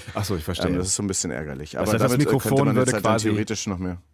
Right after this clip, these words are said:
Speaker 1: Das Mikrofon würde quasi zuhören, äh, dem, dem Geigerzähler und dann sagen, hier so und so
Speaker 2: Genau,
Speaker 1: viel.
Speaker 2: über den Kopfhörereingang
Speaker 1: Ja.
Speaker 2: des, äh, des Telefons wird das dann da so reingespielt.
Speaker 1: Ja, ich verstehe.
Speaker 2: Ähm,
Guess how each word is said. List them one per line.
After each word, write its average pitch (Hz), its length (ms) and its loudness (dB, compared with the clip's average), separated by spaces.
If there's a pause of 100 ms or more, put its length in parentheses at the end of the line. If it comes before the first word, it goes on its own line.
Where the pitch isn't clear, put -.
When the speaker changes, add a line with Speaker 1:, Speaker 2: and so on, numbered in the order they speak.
(140)
Speaker 1:
Das 104 220 -2
Mikrofon 113 340 -2
würde 113 140 2
quasi 98 240 -2
zuhören, 113 600 2
äh, 101 340 0
dem, 95 260 -4
dem 92 140 -4
Geigerzähler 87 600 -2
und 78 140 -6
dann 80 120 -4
sagen, 78 300 -4
hier 78 260 -6
so 80 100 -8
und 76 100 -8
so - 80 0
Speaker 2:
Genau, 82 220 -2
Speaker 1:
viel. 76 100 -6
Speaker 2:
über 107 180 -2
den 101 100 -2
Kopfhörereingang 98 720 -4
Speaker 1:
Ja. 95 40 -4
Speaker 2:
des, 90 200 -6
äh, 90 200 -2
des 85 160 -8
Telefons 98 500 -4
wird 92 160 -6
das - 80 -10
dann 87 160 -6
da 85 140 -4
so 85 100 -8
reingespielt. 82 720 -8
Speaker 1:
Ja, 90 180 -4
ich 87 100 -6
verstehe. - 260 -6
Speaker 2:
Ähm, 95 300 -2